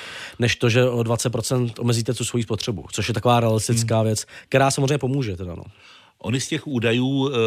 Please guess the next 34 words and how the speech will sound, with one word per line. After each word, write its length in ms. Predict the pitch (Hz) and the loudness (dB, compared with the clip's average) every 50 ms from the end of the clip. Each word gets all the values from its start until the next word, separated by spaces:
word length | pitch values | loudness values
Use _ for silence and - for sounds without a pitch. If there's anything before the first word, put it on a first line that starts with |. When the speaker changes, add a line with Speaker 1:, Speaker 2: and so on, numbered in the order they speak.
| 110 107 110 107 107 104 104 101 | 4 4 2 2 2 0 -2 -6
Speaker 2:
vlastně 400 | 104 104 104 110 104 - - 127 | -8 -6 -4 -4 -4 -2 -2 -2
vyplývají 520 | 113 120 110 - 123 120 110 120 123 127 | -2 -2 -2 0 -2 0 2 2 2 2
u 100 | 123 131 | 0 0
různé 320 | 120 123 120 123 123 131 - | 0 0 2 2 0 0 0
ekonomické 680 | - 120 - - 127 123 123 127 123 - - - 147 | -2 -4 -2 0 0 2 2 2 0 -2 -2 -2 0
otázky. 640 | 135 120 120 - 135 143 147 139 - - - 85 65 | 0 0 0 -2 -2 -2 -2 -4 -8 -8 -8 -6 -6
Eh, 1080 | 76 95 87 80 85 87 90 87 87 87 82 98 101 - - - - - - - - 127 | -6 -6 -6 -6 -6 -6 -6 -6 -8 -8 -8 -8 -10 -10 -14 -18 -20 -20 -14 -10 -10 -6
co 180 | - - 120 | -2 2 4
vlastně 300 | 104 113 120 - - 123 | 4 4 4 4 4 4
má 200 | 110 107 101 98 | 4 4 4 4
stát 380 | - - - 107 98 95 - - 101 - | 2 0 0 2 0 0 0 -4 -6 -2
teď 140 | - 104 | -2 -2
dělat, 260 | 92 95 95 95 98 90 | 0 0 0 0 0 0
do 80 | 101 104 | 0 -2
čeho 280 | - - 127 117 117 | 0 0 2 2 4
má 160 | 110 110 101 | 4 4 2
investovat, 640 | - - 101 101 98 104 - - - 92 95 95 - 110 | 2 0 0 2 2 2 0 0 0 0 0 0 0 0
eh, 20 | 98 92 90 92 98 92 95 92 | 0 0 0 0 -2 -4 -6 -6
co 160 | 95 - 135 | -4 -2 2
má 160 | 127 135 139 | 2 2 2
podporovat. 600 | - - 98 92 - - - 90 87 85 76 73 - - - - - - - | 2 0 -2 -4 -2 -2 0 0 0 0 -2 -4 -6 -8 -14 -16 -16 -10 -2
Teď 160 | - 92 90 | -2 -2 0
se 140 | - - 107 | 0 -4 -4
třeba 480 | 90 - - 107 95 98 101 98 98 98 | -2 0 0 2 4 4 4 4 4 2
vede 260 | 87 98 98 92 98 | 0 0 0 0 0
debata 560 | 90 98 90 98 98 98 - 98 95 95 92 - - - - - - | 0 0 0 0 -2 -2 0 0 0 0 -2 -6 -12 -20 -20 -14 -6
o 100 | - 117 | -6 -4
snížení 440 | - - 127 113 - 110 101 104 98 | -2 0 0 2 2 2 0 0 0
podpory 360 | 98 101 92 - 107 101 98 | -2 -2 -2 0 2 2 2
stavebního 500 | - - 104 98 98 92 98 98 98 98 | 2 0 0 2 2 2 2 2 2 0
spoření, 420 | 95 - - 107 101 123 120 110 | 0 0 0 2 2 4 2 2
ale 160 | 95 92 95 | 2 2 0
nejenom 320 | 95 95 95 95 101 101 101 | 0 0 2 2 2 0 0
to. 240 | - 113 110 101 | -2 -2 -4 -4